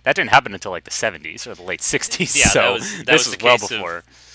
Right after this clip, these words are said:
Speaker 2: Yeah, that was the case of Kitty Genovese, um,
Speaker 1: That's
Speaker 2: which happened,
Speaker 1: the
Speaker 2: I
Speaker 1: name.
Speaker 2: think, in nineteen sixty-three.
Speaker 1: Yeah.
Speaker 2: And even then, that,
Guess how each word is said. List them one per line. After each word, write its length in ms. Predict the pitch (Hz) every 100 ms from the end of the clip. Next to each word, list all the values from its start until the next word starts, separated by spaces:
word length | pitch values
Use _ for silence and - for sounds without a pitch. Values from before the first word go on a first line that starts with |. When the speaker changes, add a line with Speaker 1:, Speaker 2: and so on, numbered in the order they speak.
| - -
Speaker 2:
Yeah, 160 | 98
that 100 | 95
was 120 | 101
the 60 | -
case 280 | - 101 -
of 80 | -
Kitty 420 | - 110 98 92
Genovese, 840 | - 101 98 87 82 80 78 - -
um, 100 | 87
Speaker 1:
That's 240 | 82 92 -
Speaker 2:
which 40 |
happened, 160 | 87 82
Speaker 1:
the 40 |
Speaker 2:
I 20 | 87
Speaker 1:
name. 60 |
Speaker 2:
think, 180 | 104 98
in 140 | 92 92
nineteen 460 | 92 - 90 87
sixty-three. 800 | - - - 85 - 87 78 76 _ - -
Speaker 1:
Yeah. 140 | 87
Speaker 2:
And 80 | 85
even 200 | 117 107
then, 220 | 98 92 90
that, 160 | 95